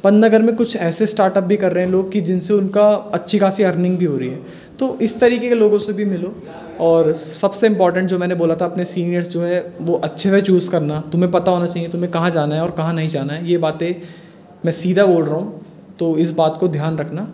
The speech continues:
और मेरे को personally seniors ने बहुत ज़्यादा help करी है, तो interaction तो ज़रूरी है। तो बाकी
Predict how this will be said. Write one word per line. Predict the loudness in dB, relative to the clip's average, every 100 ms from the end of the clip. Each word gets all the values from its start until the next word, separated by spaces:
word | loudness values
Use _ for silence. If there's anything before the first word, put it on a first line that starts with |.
| -16 -20 -20 -20 -20 -6
और | -2 0 0
मेरे | 2 4 6 4
को | 2
personally | 0 0 -2 -4 -6
seniors | -4 -2 -2 -2
ने | -4
बहुत | -4 -2
ज़्यादा | -2 -2
help | -2 -6 -6
करी | -6 -6
है, |
तो | -6 -4 -4 -6 -12 -18 -20 -20 -12 -4
interaction | 0 2 2 0 -2
तो | 0
ज़रूरी | 2 2 0 -4
है। | -6 -10 -18 -20 -20 -20 -20 -6
तो | -4
बाकी | 0 2 2 0 2 2 -2